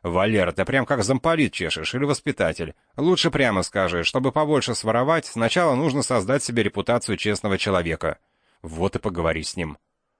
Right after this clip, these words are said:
«Мы не говорим, мы спорим, а в спорах рождается истина». И погибает дружба. Отворачивается и смотрит в окно Торбин. Желваки на его скулах то набухают, то сдуваются.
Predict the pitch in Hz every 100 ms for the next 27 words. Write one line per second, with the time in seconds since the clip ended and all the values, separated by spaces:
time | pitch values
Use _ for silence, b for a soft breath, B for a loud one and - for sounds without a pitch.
0 | _ 87 95 107 104 117 131 147 98 92
1 | - - 156 98 71 - 90 - 156 175
2 | 135 101 90 110 139 - 101 90 - 92
3 | 85 73 _ _ _ _ - 92 98 95
4 | 104 120 107 87 87 80 82 - _ _
5 | - 95 95 92 110 123 90 87 85 98
6 | 87 123 113 98 95 98 - 90 92 92
7 | 85 82 69 - _ _ _ _ - 92
8 | 90 90 - 90 85 85 82 - 101 90
9 | - 90 87 98 117 104 - 90 85 101
10 | 90 76 - 71